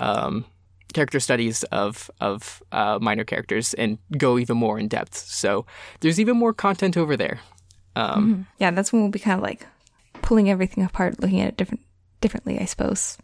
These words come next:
Speaker 2: than the more, like,
Speaker 1: Yes.
Speaker 2: traditional.
Speaker 1: Yes. Um, I'm really, yeah, I'm really excited for the perspectives episode. Um,
Speaker 2: Me too.
Speaker 1: It's a lot of, a lot of work,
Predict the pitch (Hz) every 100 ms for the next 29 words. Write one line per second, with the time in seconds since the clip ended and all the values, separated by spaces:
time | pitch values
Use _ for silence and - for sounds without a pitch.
0 | _ 180 170 175 170 - - - - 123
1 | - - - - - - - - _ -
2 | - 190 190 196 185 185 - _ _ -
3 | 120 - - - - _ - - - -
4 | 131 120 107 127 156 151 139 113 _ 87
5 | - 107 123 113 113 - 117 - 120 113
6 | - 127 - 127 110 - - - - -
7 | - 143 - - 107 - - - 202 -
8 | - 190 233 - - - - - - -
9 | - - 131 127 139 131 - - - 135
10 | 127 120 110 113